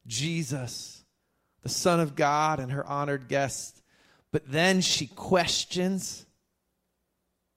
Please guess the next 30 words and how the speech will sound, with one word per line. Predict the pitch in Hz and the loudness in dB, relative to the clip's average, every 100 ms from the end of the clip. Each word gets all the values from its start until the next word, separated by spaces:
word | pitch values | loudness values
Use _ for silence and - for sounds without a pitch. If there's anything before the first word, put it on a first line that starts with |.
| _ _ | _ _
she | - - - | -6 -6 -6
questions | - 180 185 170 - 214 208 196 | -6 0 2 2 0 0 0 2
his | 185 165 | 2 2
decision | 147 147 - 160 139 139 123 | 0 -4 -2 0 0 -2 -4
to | 147 | -4
let | 139 123 | -2 0
Mary | 123 120 117 | -2 -2 -2
sit | 117 - 123 - | -4 -4 -6 -4
there. | 110 104 98 _ _ _ _ _ _ _ _ - | -6 -6 -10 _ _ _ _ _ _ _ _ -8
And | 120 | 0
then | 139 | 0
she | 143 - 151 139 - _ _ _ _ _ | 2 2 2 0 -6 _ _ _ _ _
basically, | - 160 196 - 151 - 135 | 8 8 8 2 -4 0 4
I | 151 | 6
don't | 196 | 6
know | 190 165 | 6 6
what | 175 - | 6 4
tone | - 165 160 | 0 2 2
of | 147 | 0
voice | 120 143 139 120 | 2 2 2 2
she | - 143 | -4 -6
did | 135 139 | -4 -4
this | 127 117 135 | -2 -4 -4
in, | 117 | -2
but | 127 | 2
I | 160 | 4
can | 190 170 | 2 2
imagine | 143 135 156 - | 2 2 0 0
she | - 185 | -4 -4
barked | 139 110 156 185 208 - | -6 2 4 4 2 -6